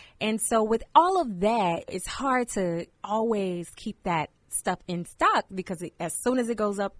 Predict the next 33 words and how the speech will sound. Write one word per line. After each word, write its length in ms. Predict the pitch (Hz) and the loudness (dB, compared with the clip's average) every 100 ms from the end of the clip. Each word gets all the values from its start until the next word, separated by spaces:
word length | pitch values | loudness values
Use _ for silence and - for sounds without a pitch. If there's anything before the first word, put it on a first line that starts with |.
| - | -18
it 180 | - 160 | -12 -12
comes 300 | - 175 160 | -6 -6 -4
back 200 | 156 147 | -6 -6
down, 260 | - - - - - - | -10 -12 -16 -20 -20 -12
you 140 | 170 | -6
know, 80 | 156 | -6
because 240 | 160 185 175 | -4 -4 -4
people 340 | 185 170 165 | -4 -4 -6
are 360 | - 151 147 147 - - - | -4 -4 -4 -8 -14 -20 -10
purchasing, 500 | - 294 277 - 170 | -2 0 -2 -6 -6
and 140 | 156 156 | -4 0
that's 280 | 156 156 - | 0 0 -4
a 220 | 170 160 | -2 -4
great 420 | 156 165 240 220 | -4 -2 -2 -2
blessing 460 | 185 185 175 170 165 | 0 0 0 -4 -8
to 100 | 160 | -8
have, 400 | 139 220 165 151 - | -2 0 0 -4 -8
of 160 | 165 | -10
course. 420 | - 175 143 - - - - - | -6 -6 -6 -8 -18 -20 -20 -2
However, 300 | 277 320 311 | 4 4 4
it 200 | 269 262 | 0 -2
kinda 280 | 285 320 330 | -2 0 -2
gets 220 | 285 - | -4 -4
frustrating 680 | - 175 - 165 160 165 160 | -2 -2 -2 -4 -4 -6 -8
because 400 | - 180 160 160 185 | -8 -6 -6 -2 2
although, 340 | 185 202 202 | 4 4 4
quote 240 | - 196 | 4 2
unquote, 380 | 185 - 170 - | 2 0 -2 -2
it's 180 | - 175 - | -6 -8 -10
a 140 | 156 | -10
side 480 | - - 175 170 156 _ | -4 2 2 2 -4 _
business, 600 | 156 185 254 160 156 - - | -4 -2 -2 -2 -4 -6 -4
it's 360 | 190 - - | -4 -2 -6